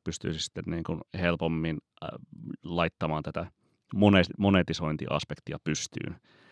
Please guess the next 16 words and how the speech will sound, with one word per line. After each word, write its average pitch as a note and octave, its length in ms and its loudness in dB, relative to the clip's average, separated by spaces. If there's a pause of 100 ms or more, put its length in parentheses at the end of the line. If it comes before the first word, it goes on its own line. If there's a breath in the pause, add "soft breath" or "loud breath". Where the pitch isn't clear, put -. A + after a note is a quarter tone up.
(360 soft breath)
tällaiselle D2+ 480 0
niin D#2+ 200 -6
kuin - 140 -8
asiantuntijamedialle. D#2+ 1200 -4 (100)
Ja, F2 240 -2 (280)
ja F2+ 140 -6
tuota, G2 360 -2 (1900 loud breath)
siis F#2+ 380 -2 (1900 soft breath)
ei G#2+ 140 10
se F2+ 120 2
ole F#2+ 200 6
ainakaan G#2 300 4
niin G2+ 100 4
kuin F2 120 2
iso G#2 160 4
menetys, F2+ 480 2